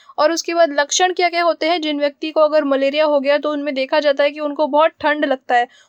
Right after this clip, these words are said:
उनको बुखार भी बहुत तेज लगता है और साथ में देखा गया है कि बुखार के साथ में उनको ठंड लगने की तकलीफ बहुत ज़्यादा देखी गई है। और उन व्यक्तियों के ये भी देखा गया है कि उनको शरीर में बहुत दर्द रहता है,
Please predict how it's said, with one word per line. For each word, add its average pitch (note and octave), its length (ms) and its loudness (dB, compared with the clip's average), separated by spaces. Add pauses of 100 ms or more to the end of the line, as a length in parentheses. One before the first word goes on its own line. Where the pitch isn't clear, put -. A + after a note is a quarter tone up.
उनको D4 300 0
बुखार D4 440 2
भी E4 120 -2
बहुत E4+ 220 4
तेज D#4+ 280 -4
लगता D#4 280 0
है D#4+ 200 2 (280)
और D#4+ 120 2
साथ D#4 400 2
में E4 200 -4
देखा D4+ 260 0
गया D#4+ 120 -2
है D#4+ 100 2
कि F4 140 -2
बुखार D#4+ 460 0
के F4+ 140 -2
साथ D#4 260 2
में E4 80 -2
उनको D#4+ 240 -2
ठंड D#4 360 -2
लगने D#4+ 360 0
की F4 100 -4
तकलीफ D#4 420 -4
बहुत C#4+ 240 0
ज़्यादा C4 220 2
देखी B3+ 300 -4
गई B3+ 200 0
है। C4 340 -6 (1300)
और E4+ 180 4
उन E4+ 220 -2
व्यक्तियों E4 440 -2
के F#4 100 -4
ये D#4 180 -2
भी D#4 160 -4
देखा D#4+ 300 0
गया D#4+ 120 4
है D#4+ 80 2
कि D#4+ 100 -8
उनको E4 280 -4
शरीर D4+ 480 0
में E4 180 -4
बहुत D4 220 0
दर्द C#4+ 260 2
रहता C#4+ 300 2
है, C#4+ 220 0